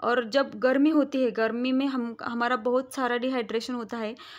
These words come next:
अ, उस वक्त हमको तीन से चार लीटर पानी पीना है। और, अ, ज़्यादा पानी पीने से क्या होता है, हमारे जे-, हमारे जो, अ, चेहरा रहता है वो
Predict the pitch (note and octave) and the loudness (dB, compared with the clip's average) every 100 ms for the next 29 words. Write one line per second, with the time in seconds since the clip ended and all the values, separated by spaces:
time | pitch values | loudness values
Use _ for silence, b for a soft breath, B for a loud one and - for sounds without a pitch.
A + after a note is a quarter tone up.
0 | B A3+ A3+ A3 B3+ C4 C4+ D4 D4 C#4+ | B 0 0 0 -2 -4 0 0 2 -2
1 | B3 B3+ C4+ C#4 C#4 C#4 C#4 C#4 A#3+ A#3 | -2 0 -2 0 0 0 -2 0 0 0
2 | A#3 A#3+ A3+ A3 G#3+ G#3+ A3+ A3 B3+ B | -6 -4 -2 -2 -6 -6 -6 -6 -10 B
3 | B B - B3+ E4 - - A#3 G3 C4 | B B 0 0 0 -4 0 0 2 2
4 | B3+ D#4 D#4 D4+ D#4 D#4 D#4 D4+ D4+ D4 | 4 4 4 2 2 0 0 0 2 2
5 | C#4+ B3+ B3 B3 A#3 A#3+ A#3+ G#3+ C4+ C#4 | 2 0 0 -2 -2 -2 -2 -4 -6 -4
6 | - A#3 A3+ A#3 A#3+ B3+ B3+ B B A3 | -6 -2 -2 0 0 -2 -4 B B -2
7 | A3 A3 - C4+ C#4 C4+ B3 A#3+ A#3 G#3+ | -2 -2 0 2 4 2 2 -2 -4 -4
8 | G#3 A3+ B3 | -2 -4 -4